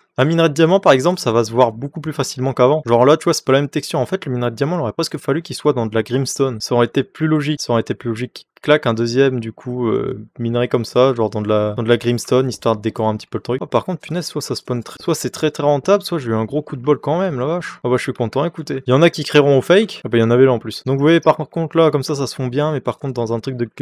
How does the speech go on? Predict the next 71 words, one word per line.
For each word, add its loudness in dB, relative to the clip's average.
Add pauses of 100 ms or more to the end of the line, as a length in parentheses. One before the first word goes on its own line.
de... -2
comme 2
ça, 4
ben, 2
pas -4
du -8
tout. -10
Par -2
contre, -6
là, -4
j'ai -4
l'impression -8
qu'il -8
y 2
a, -2
oh 4
putain, 0
oui, 2
il -2
y 4
en 2
a 2
du -12
diamant. -2
Ah, -2
quand 0
tu -10
trouves -8
du -4
diamant, 2
faut -2
creuser -2
autour, 2
la 4
vache. 0
Ouais, 2
le 0
diamant, 2
du -6
coup, -2
à 2
mon -2
avis, -2
là, 4
il 2
y 6
a 2
vu -8
de -4
nez, 0
il -2
y 4
a 2
l'air 0
d'en -2
avoir 0
beaucoup -12
plus -16
qu'avant. -2
C'est -20
pareil, 4
il 4
a 8
regardé 4
un 2
début -6
de -20
cave 2
inondée, 2
donc -6
hop, -2